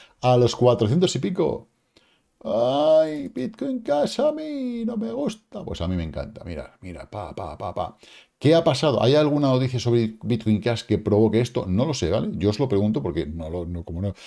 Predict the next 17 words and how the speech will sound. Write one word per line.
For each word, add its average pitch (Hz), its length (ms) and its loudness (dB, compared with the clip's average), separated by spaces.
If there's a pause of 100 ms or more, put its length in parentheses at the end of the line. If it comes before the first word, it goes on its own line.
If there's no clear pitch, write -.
(220)
yo 110 80 4
he - 20 6
estado 120 360 6
de, 101 380 6
de 90 140 2
sábado, 92 580 4
pues 82 140 -2
bueno, 80 220 -4 (800)
después 92 340 0
de 98 40 6
la 92 200 6
mala 90 260 4
semana 87 300 0
que 82 60 0
hemos 82 140 0
tenido 80 200 -2
familiar, 90 420 0